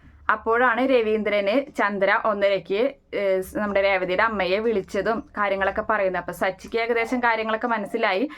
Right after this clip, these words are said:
അപ്പൊ പറയുന്നുണ്ട്, ഈ ഒരു മാസം കഴിഞ്ഞേ ഇനി രേവതി ഇങ്ങോട്ട് വിടുള്ളൂ എന്നൊക്കെ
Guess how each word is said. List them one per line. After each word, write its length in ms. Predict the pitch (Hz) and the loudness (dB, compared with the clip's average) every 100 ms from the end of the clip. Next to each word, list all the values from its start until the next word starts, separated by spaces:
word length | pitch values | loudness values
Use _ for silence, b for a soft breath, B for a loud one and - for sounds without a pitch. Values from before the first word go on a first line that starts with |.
| B B | B B
അപ്പൊ 260 | - 208 226 | -6 0 2
പറയുന്നുണ്ട്, 420 | 226 240 254 226 | 2 2 0 2
ഈ 420 | 233 220 214 208 | 0 0 -2 0
ഒരു 160 | 196 208 | 2 2
മാസം 420 | 233 226 233 233 | 2 0 0 -2
കഴിഞ്ഞേ 260 | 240 220 220 | 0 0 0
ഇനി 160 | 214 | 0
രേവതി 360 | 226 226 208 214 | 2 2 0 -2
ഇങ്ങോട്ട് 320 | 220 202 190 | -2 -2 -2
വിടുള്ളൂ 420 | 226 214 214 208 | -4 -2 0 0
എന്നൊക്കെ 220 | 202 202 | -2 -2